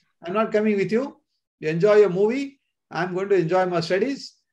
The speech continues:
After exam is over, I'll come to see you." Then you may pass the exam. So in other words,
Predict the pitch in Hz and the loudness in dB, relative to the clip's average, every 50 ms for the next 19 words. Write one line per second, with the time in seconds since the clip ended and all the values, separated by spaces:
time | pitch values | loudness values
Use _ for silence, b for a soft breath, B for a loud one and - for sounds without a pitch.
0 | _ 139 170 202 175 220 208 196 175 160 208 226 226 214 185 202 233 262 240 214 | _ -6 -6 -4 -2 0 0 2 2 2 2 2 2 2 2 4 4 4 4 2
1 | 180 165 165 185 190 180 160 147 - 170 160 143 131 127 - - _ _ _ 208 | 2 0 -2 -4 -6 -6 -8 -8 -6 -6 -4 -4 -4 -6 -6 -10 _ _ _ -8
2 | 220 226 208 214 220 220 - 180 185 180 - 156 127 110 98 107 98 90 - _ | -6 -4 -2 -4 -2 0 0 0 0 0 0 -2 -2 -2 -4 -10 -12 -14 -16 _
3 | - 185 190 165 170 208 247 247 220 208 226 247 233 - | -4 -2 0 2 2 4 4 6 6 6 6 4 2 -2